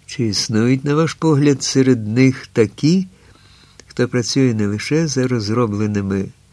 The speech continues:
за допомогою комп'ютера схемами, але мають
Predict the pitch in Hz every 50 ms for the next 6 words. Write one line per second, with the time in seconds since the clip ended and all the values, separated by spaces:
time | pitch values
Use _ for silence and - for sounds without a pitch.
0 | _ _ _ _ _ _ - 107 98 104 107 98 107 95 - 107 107 110 107 98
1 | 101 101 95 92 - 117 104 98 92 110 104 98 - 101 113 107 - - - -
2 | 139 139 131 117 107 92 85 - - _ _ _ _ - - _ _ _ _ _
3 | _ _ _ _ _ _ _ _ _ - - 98 98 98 104 117 120 123 120 120
4 | 113 - - -